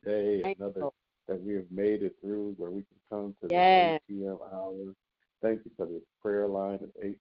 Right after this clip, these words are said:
Speaker 1: P M
Speaker 2: Thank you,
Speaker 1: prayer
Speaker 2: Lord.
Speaker 1: line with Michelle and Uncle Ronnie
Speaker 2: Thank
Speaker 1: and
Speaker 2: you.
Speaker 1: Toki. They're
Speaker 2: Yes.
Speaker 1: consistent. So
Speaker 2: Yes.
Speaker 1: they,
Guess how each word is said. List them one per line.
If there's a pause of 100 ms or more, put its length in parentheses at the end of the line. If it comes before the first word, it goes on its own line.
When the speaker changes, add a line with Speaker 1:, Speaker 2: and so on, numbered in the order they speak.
Speaker 1:
P
M
Speaker 2:
Thank
you,
Speaker 1:
prayer
Speaker 2:
Lord.
Speaker 1:
line
with (300)
Michelle
and (500)
Uncle
Ronnie
Speaker 2:
Thank
Speaker 1:
and
Speaker 2:
you. (160)
Speaker 1:
Toki. (140)
They're
Speaker 2:
Yes.
Speaker 1:
consistent.
So
Speaker 2:
Yes. (180)
Speaker 1:
they,